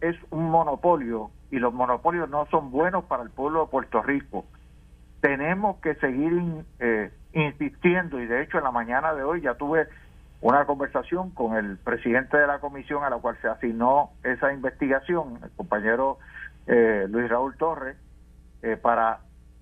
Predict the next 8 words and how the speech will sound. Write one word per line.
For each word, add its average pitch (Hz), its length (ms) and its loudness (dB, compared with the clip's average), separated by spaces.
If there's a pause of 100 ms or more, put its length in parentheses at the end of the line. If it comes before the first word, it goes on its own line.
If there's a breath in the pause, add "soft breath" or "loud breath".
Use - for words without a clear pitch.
(200)
comenzar 139 640 0
los 180 180 -4
procesos 165 760 -4
de 135 320 0
evaluación 131 880 0
de 120 280 -6 (840)
qué 202 380 2
es 180 260 -2